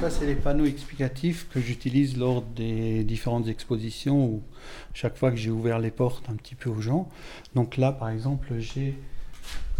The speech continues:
les représentations qui montrent, euh, le, l'héliodomes sous les différentes latitudes. Et puis aussi une explication, bien sûr, euh, là, malheureusement, elle n'est que graphique.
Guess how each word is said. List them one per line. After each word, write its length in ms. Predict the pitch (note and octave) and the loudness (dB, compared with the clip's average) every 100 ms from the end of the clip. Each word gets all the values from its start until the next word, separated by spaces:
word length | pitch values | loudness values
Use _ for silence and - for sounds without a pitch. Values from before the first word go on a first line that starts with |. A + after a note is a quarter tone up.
| - | 0
les 80 | C3 | 0
représentations 1000 | B2+ - C3 C3+ B2+ C3+ B2+ - D#3+ D#3+ | 0 0 2 2 2 2 0 4 6 6
qui 180 | - C#3 | 4 6
montrent, 460 | C#3 C#3+ - C3 | 6 6 2 2
euh, 280 | B2 B2 A#2+ | 6 6 6
le, 360 | A#2+ B2+ B2+ C3 | 6 8 6 6
l'héliodomes 560 | A2+ A2 A#2+ C3+ D3 | 4 4 8 10 10
sous 140 | C#3 B2+ | 8 2
les 100 | A#2 | 2
différentes 420 | A#2+ - B2 - | 2 4 4 4
latitudes. 600 | B2+ - C3 D3+ G3 F3 - - - - - - - - - - C#3+ | 2 2 2 4 4 4 -2 -14 -18 -18 -18 -18 -18 -16 -16 -8 -4
Et 80 | |
puis 640 | A#2+ - - C3 C3 B2 A#2+ | -2 -2 0 4 6 6 6
aussi 340 | A#2+ - C#3 | 2 2 4
une 120 | C3 | 6
explication, 720 | A#2+ - A#2+ A#2+ A2 - C#3+ C#3 | 4 2 -4 -2 -2 2 2 4
bien 160 | A#2+ | 4
sûr, 440 | G#2+ - C3 A2 G#2+ | 2 2 2 2 2
euh, 300 | A2 A2 C3+ | 2 2 0
là, 240 | A2+ A#2 | 2 2
malheureusement, 760 | A#2 A2 G#2+ A2 G#2 B2 B2+ A#2+ | 2 2 2 2 2 4 4 2
elle 140 | A#2 | 0
n'est 120 | G#2+ | -4
que 120 | G#2+ | -2
graphique. 680 | A#2 A2+ A2 - C3+ - - | -2 0 -2 -2 -6 -8 -14